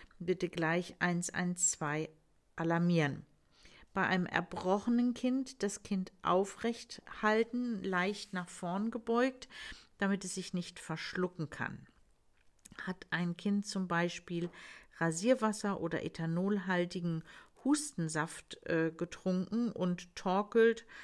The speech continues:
und ist benommen, dann bitte die Giftnotrufzentrale anrufen, die eins eins zwei alarmieren und auf alle Fälle Ruhe bewahren. Äh,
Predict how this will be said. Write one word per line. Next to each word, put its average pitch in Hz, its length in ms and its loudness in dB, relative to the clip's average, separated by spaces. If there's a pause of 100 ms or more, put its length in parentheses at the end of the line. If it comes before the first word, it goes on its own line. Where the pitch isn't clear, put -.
(240)
und 185 380 -2
ist - 480 -4
benommen, 208 800 4 (380)
dann 190 600 2
bitte 196 640 4 (400)
die 185 420 -2
Giftnotrufzentrale 208 1500 0
anrufen, 190 960 -2
die 175 160 -6
eins 175 300 -2
eins 180 440 -2
zwei 185 340 2
alarmieren 185 560 0 (300)
und 208 360 -4
auf 175 280 -6
alle 185 280 0
Fälle 190 460 0 (260)
Ruhe 190 440 2
bewahren. 196 640 2 (1400)
Äh, 175 380 0